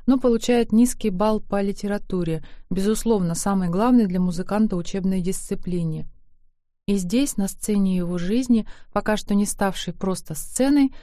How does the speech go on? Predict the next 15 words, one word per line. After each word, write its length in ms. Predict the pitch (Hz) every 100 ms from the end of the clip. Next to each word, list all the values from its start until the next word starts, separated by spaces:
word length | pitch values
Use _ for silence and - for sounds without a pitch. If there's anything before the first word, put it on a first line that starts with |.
| -
вновь 340 | 185 202 294 -
появляется 680 | 214 208 196 226 220 - -
Александр 640 | 180 185 - 208 208 202
Иванович 500 | 190 196 196 185 -
Навродский, 800 | 190 185 190 175 - - 170 165 - -
добрый 360 | 175 196 165 175
гений, 560 | 156 214 247 240 220 - -
учитель 600 | 185 - 220 - 196 - -
и 100 | 196
заступник. 880 | 190 196 - - 156 - 151 147 - - - _ _ _ _ _ _ _ _ _ _ _ _ _ 185
Связи, 300 | 240 262 220
знакомства, 680 | 185 180 - 240 240 185
характеристики, 800 | 180 185 175 196 214 220 - -
доводы, 580 | 156 170 233 208 175 175 - - -
запись 420 | 196 262 - -